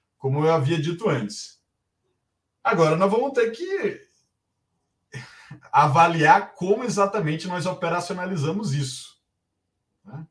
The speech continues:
Porque a, a, a proposta seria o, o Lula mimetizar uma,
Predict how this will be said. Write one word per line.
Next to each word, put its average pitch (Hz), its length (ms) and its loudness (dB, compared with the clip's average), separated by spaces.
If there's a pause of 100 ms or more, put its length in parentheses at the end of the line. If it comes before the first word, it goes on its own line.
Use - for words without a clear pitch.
(200)
Porque 123 640 -10 (400)
a, - 140 0
a, 123 560 0
a - 40 -4
proposta 170 640 4
seria 123 520 -6 (880)
o, 117 580 -8
o - 20 -6
Lula 143 320 2
mimetizar 143 1120 4
uma, 107 480 -6